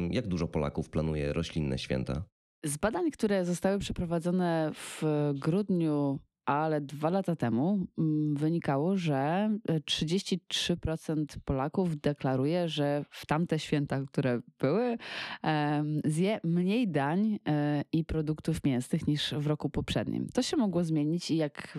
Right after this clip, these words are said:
Speaker 2: wiadomo, zresztą i widać wszemi wobec,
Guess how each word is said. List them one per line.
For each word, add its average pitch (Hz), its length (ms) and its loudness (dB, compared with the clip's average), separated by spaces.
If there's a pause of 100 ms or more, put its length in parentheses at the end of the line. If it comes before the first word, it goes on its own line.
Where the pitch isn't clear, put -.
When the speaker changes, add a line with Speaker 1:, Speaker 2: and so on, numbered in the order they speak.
(140)
Speaker 2:
wiadomo, 143 600 2
zresztą 139 320 -2
i 127 120 2
widać 123 420 0
wszemi 127 340 0
wobec, 127 520 0